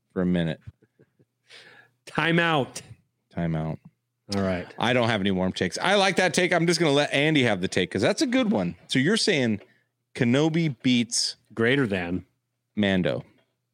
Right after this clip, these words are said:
Speaker 2: Mando. I know. That is setting the bar very high. And one thing Star Wars fans like to do is put unreachable expectations on things and then get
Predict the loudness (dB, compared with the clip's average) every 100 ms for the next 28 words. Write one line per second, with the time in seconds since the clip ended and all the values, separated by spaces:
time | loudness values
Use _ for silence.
0 | -14 -4 0 2 0 -2 -4 -6 -4 -2
1 | -2 -2 -6 -8 -12 -16 -20 _ _ _
2 | _ -6 -2 0 0 0 0 0 0 -2
3 | -2 -2 -6 -10 -4 -2 0 0 0 -2
4 | -2 -2 0 0 0 -2 -8 -16 -18 -6
5 | 0 2 2 0 0 0 0 0 2 2
6 | 2 2 0 2 0 0 0 2 4 0
7 | 0 -2 -2 _ _ _ -2 2 2 2
8 | 0 0 0 2 0 0 0 -2 -2 -2
9 | 0 0 0 0 2 0 0 0 2 2
10 | 0 0 0 -2